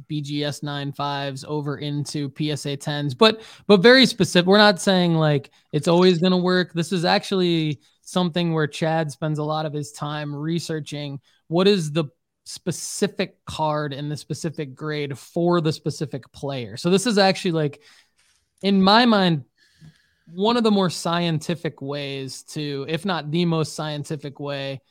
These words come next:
to build out your bankroll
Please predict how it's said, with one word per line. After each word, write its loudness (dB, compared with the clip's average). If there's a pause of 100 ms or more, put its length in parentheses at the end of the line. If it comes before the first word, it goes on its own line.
(380)
to -6 (400)
build -4
out -4
your -4
bankroll -6